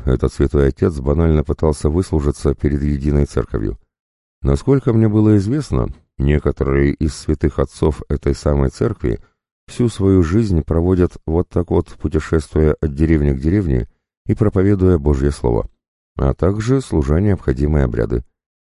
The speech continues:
И только уже на старости лет им дают возможность дожить остатки своих дней в монастыре.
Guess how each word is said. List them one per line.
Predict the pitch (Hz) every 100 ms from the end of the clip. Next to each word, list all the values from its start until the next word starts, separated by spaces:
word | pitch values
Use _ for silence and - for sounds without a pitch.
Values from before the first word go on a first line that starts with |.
| _ _
И | -
только | 82 92 85
уже | 87 82
на | 85 80
старости | - 82 78 -
лет | 90 98 -
им | 73 71
дают | 78 78
возможность | 78 71 85 87 78 73 -
дожить | - 78 76 78
остатки | 73 - 80 -
своих | 69 - 71 65 62
дней | 73 82
в | 73
монастыре. | 67 67 65 - 60 50